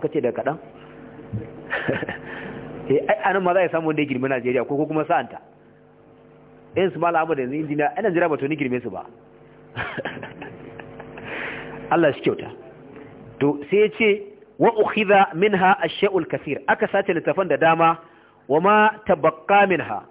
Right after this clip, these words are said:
Abin da ya saura kuma, "wa huwa shay'un la yuzkaru bi nisbati lima kana biha." Ba wani abun a zo a gani bane an kwatanta da wanda yake nan da,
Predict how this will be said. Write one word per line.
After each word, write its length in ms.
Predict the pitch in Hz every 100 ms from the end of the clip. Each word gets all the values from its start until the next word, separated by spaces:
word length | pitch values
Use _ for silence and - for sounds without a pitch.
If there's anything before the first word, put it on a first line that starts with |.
| _ _ _ -
Abin 280 | 165 220 226
da 80 | 190
ya 100 | 190
saura 240 | 208 208
kuma, 320 | 208 208 214 202
"wa 100 | 147
huwa 200 | 170 214
shay'un 500 | 180 190 208 196 180 175
la 120 | 190
yuzkaru 400 | 196 143 - 185
bi 80 | 151
nisbati 340 | 160 180 175 160
lima 280 | 135 147 156 - - _ _ _ -
kana 300 | 165 165 147
biha." 240 | 117 104 92 - - - _ -
Ba 120 | 151
wani 180 | 185 214
abun 260 | 208 180 196
a 100 | 180
zo 100 | 160 190
a 80 |
gani 220 | 151 160 165
bane 220 | 170 151
an 160 | 156
kwatanta 360 | 165 180 156 156
da 80 | 143
wanda 220 | 143 156
yake 220 | 143 147 131
nan 160 | 143
da, 220 | 156 165